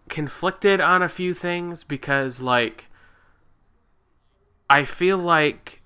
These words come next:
Saban doesn't know how to properly use funds. Like, I, I've, I've said, I've also said it before. I wanna know, I wanna see,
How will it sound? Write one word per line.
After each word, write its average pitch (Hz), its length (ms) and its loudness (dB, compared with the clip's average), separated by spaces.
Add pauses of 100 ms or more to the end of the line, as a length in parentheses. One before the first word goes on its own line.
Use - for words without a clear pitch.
(600)
Saban 131 720 -2
doesn't 127 320 -4
know 120 160 0
how 120 160 2
to 113 80 0
properly 113 960 0 (460)
use 117 640 -8
funds. 127 880 -6 (1000)
Like, 127 380 -2 (420)
I, 160 280 6
I've, 170 140 -2
I've 156 220 2
said, 147 300 4
I've 127 200 6
also 123 280 -2
said 117 220 -4
it - 80 -8
before. 110 460 -4 (480)
I 151 200 4
wanna 170 280 2
know, 120 680 -2
I 135 80 6
wanna 165 240 2
see, 113 580 -8